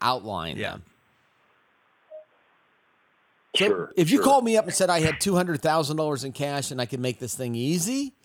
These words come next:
Speaker 1: I'd say, "Go for it."
Speaker 2: I mean, I've owned,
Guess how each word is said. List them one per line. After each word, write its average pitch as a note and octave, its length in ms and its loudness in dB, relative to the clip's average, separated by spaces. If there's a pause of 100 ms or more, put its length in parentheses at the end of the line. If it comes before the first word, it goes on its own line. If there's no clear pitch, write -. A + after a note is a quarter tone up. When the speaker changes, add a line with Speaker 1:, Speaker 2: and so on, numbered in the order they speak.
(760)
Speaker 1:
I'd B2+ 180 -2
say, G#2 260 -4
"Go B2+ 320 0
for F2 340 -8
it." - 100 -16 (1160)
Speaker 2:
I E3 60 -4
mean, F3 120 2
I've G#3 200 2
owned, G3+ 160 2